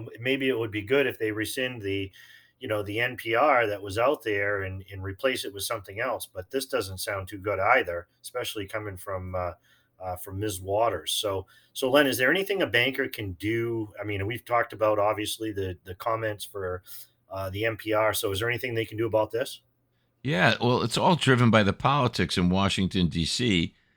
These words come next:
Speaker 2: which means bankers should be contacting their congressmen or congresswomen and explain the devastating impact of this proposed legislation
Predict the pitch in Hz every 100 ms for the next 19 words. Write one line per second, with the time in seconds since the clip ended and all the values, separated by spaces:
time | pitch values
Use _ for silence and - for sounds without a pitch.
0 | _ 139 - 156 123 131 139 170 123 -
1 | 101 - 117 110 110 104 - 98 90 85
2 | 107 101 98 92 92 98 101 - _ _
3 | - 85 - - 98 80 - 107 90 80
4 | - _ _ - 104 113 - - 165 196
5 | 165 95 76 104 90 - 90 85 80 -
6 | 90 80 82 76 - 73 - 80 80 76
7 | 76 71 82 76 - 76